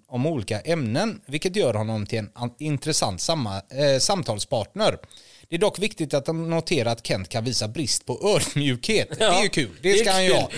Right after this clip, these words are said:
Speaker 2: Ja.
Speaker 1: Han, han har inte mycket för ödmjuk.
Speaker 2: Nej, och du, då, eh, känner man en viss bokstavskombination i detta kanske?
Speaker 1: Kan vara.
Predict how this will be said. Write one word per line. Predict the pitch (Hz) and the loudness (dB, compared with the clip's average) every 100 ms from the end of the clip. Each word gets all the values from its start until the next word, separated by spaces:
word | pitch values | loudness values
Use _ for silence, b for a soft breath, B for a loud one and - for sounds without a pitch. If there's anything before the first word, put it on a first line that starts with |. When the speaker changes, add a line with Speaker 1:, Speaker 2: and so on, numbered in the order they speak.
| 123 - | -12 0
Speaker 2:
Ja. | 143 | 4
Speaker 1:
Han, | 196 220 | 4 2
han | 165 190 | 0 2
har | 196 | 2
inte | 202 196 190 | 2 0 0
mycket | 190 - 120 | -2 -2 2
för | 131 | 2
ödmjuk. | 101 92 - - | 0 -6 -14 -2
Speaker 2:
Nej, | 165 208 | 2 2
och | 180 | 2
du, | 170 196 190 185 | 4 4 4 2
då, | 170 | 2
eh, | 175 160 - 185 185 185 170 170 | 4 2 2 2 2 2 -2 -2
känner | 165 196 165 | 0 2 2
man | 165 175 | 2 2
en | 175 | 2
viss | 165 233 - 175 226 - - 139 123 | 0 0 -2 -4 -12 -2 0 0 0
bokstavskombination | - 156 147 139 135 180 226 208 | 0 0 -2 -4 -2 -4 -2 -2
i | 170 143 143 | 0 0 -2
detta | 147 151 - 214 | -4 -6 -6 -8
kanske? | 95 101 | -4 0
Speaker 1:
Kan | 208 208 | 0 2
vara. | 202 | 0